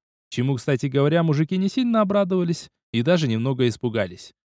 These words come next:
Больше за себя, чем за представительницу прекрасной половины человечества. Впрочем, этот момент только на пользу пошёл. В плане насаждения воинской дисциплины. Бабы, прорвавшиеся в боевые подразделения, быстро примеряли на себя роль сержантов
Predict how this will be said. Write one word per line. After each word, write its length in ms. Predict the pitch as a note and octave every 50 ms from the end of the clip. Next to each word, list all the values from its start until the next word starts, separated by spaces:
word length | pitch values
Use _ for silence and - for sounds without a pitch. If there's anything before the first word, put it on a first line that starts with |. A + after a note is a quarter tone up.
| _ _ -
Больше 320 | G2+ A#2 C3 A#2+ - C3
за 140 | A#2 A#2+ A#2
себя, 260 | - C3 C3 C#3+ F3 F3
чем 180 | - - A2+
за 140 | G#2 G#2+ G#2
представительницу 800 | - A#2+ A2+ - - A#2 C3 E3 D3+ - C#3+ C3 A2 - A2+ F#2
прекрасной 480 | - A2 G2 G#2+ A#2 B2+ - - A#2
половины 400 | G2+ A2 G#2+ A2 A2+ B2+ B2+ A2+
человечества. 720 | - - A#2+ A#2 A#2+ A#2 G#2+ - - - - - - - - _ _ _ _ _ _ _ _ _
Впрочем, 440 | _ G3+ A3+ A#3+ - - A3 G#3 - -
этот 280 | G3+ G3 - F#3 E3+
момент 360 | - G3 G3 G3+ A3+ A3+ F#3+ -
только 260 | G#3+ G#3 - - G3+
на 100 | G3+ G3+
пользу 320 | - A#3 A#3+ G3 A#2 A2
пошёл. 420 | G2 - A2 - - A2+ F2+ F2+ - _ _ _ _ _ _
В 100 | - -
плане 320 | _ B2+ C#3 D3+ D#3 D3+ C#3+
насаждения 580 | C#3 B2 - D3 B2 A#2 D3 D3+ D3 C#3 C3+
воинской 420 | B2+ C3+ C#3+ C#3 B2+ - - C3+ B2+
дисциплины. 600 | B2+ A#2+ - - C#3 - E3 F3+ C#3+ G2 F2+ G2+ - _ _ _ _ _ _ _ _
Бабы, 320 | A#2 C3+ C#3+ E3+ D3+ D3+ B2+
прорвавшиеся 720 | - B2+ C3+ C3 C#3+ D3 C#3+ - - B2 A2+ - - A#2+
в 40 | G#2
боевые 380 | G#2+ B2 B2+ C3 C3 C#3 C3 B2
подразделения, 840 | - C3 B2 B2+ C#3 C3 B2+ E3+ F#3+ A3 A3 G#3 G3+ F#3+ F#3 F3 - _ _ _ _ _
быстро 360 | E3+ A3 B3 - - F3+ D#3+
примеряли 420 | D3 D3+ E3 E3 E3+ F3 F#3 F#3+ F3+
на 140 | E3+ E3
себя 260 | D3+ - F3 G3 G3 F#3
роль 180 | F3 F3 E3+
сержантов 640 | - - D#3+ D3 D3+ F#3+ G3+ F#3 - E3 - - -